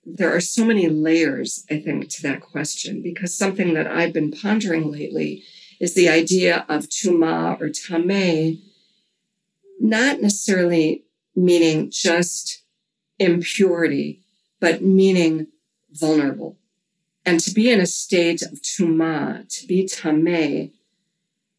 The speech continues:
means not necessarily unclean or impure, but to be vulnerable, to be, to be open, to have,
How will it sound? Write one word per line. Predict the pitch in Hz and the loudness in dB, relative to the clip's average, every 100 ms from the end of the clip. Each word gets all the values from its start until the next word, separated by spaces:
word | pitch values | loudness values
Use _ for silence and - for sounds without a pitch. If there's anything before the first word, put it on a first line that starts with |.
| _ _ | _ _
means | 185 185 180 180 180 - _ _ _ _ _ _ | 0 2 4 4 2 -4 _ _ _ _ _ _
not | 202 202 214 | 2 4 2
necessarily | 214 214 - 185 165 165 156 | -2 -4 -2 0 2 0 0
unclean | 151 151 151 - 220 208 190 185 185 190 _ _ _ | -2 0 -2 -4 2 2 4 2 0 -6 _ _ _
or | - 151 | -4 -2
impure, | - 165 165 - 233 190 165 147 | 2 0 0 -6 -2 0 0 -2
but | 151 151 | -4 -6
to | - - | -8 -2
be | 151 | -2
vulnerable, | 139 156 151 139 - 92 - _ _ _ _ _ - | -2 -2 0 -2 -8 -14 -16 _ _ _ _ _ -4
to | - - | 0 2
be, | 160 156 151 - _ | 4 6 4 2 _
to | - - | -10 -2
be | 160 151 - | 0 0 0
open, | 196 196 160 - | -2 0 -2 -4
to | 160 | -2
have, | 165 170 | 0 0